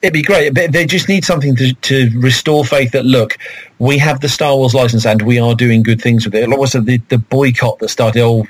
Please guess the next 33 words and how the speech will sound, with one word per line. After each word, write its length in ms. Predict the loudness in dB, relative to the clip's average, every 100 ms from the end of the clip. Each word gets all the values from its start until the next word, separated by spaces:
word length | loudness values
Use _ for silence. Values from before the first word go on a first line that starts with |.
| -4
get 260 | -4 -4 0
Disney 320 | 0 2 2
to 200 | 2 2
remove 480 | 4 4 4 2 2
the 200 | 0 0
E 120 | 0
A 180 | 2 2
li-, 240 | 2 0 0
the 160 | 0 0
Star 280 | 0 0
Wars 180 | 0 0
license 260 | 0 0 -2
from 160 | 2
E 100 | 2
A." 220 | 2 0 -2 -10 -14 -8 -6
I 80 |
think 220 | -4 -4 -2
E 160 | 0
A 160 | 2 0
could 180 | -4 0
do 220 | 2 2
well 240 | 2 2
with 160 | 0 -2
saying, 260 | 0 2
"Look, 220 | 2 2 0
we 140 | 0
are 160 | 2 2
making 260 | 0 -2
a 60 | -4
good 180 | -4 -4
Star 220 | -2 -2
Wars 160 | -2 -2
game. 280 | -2 0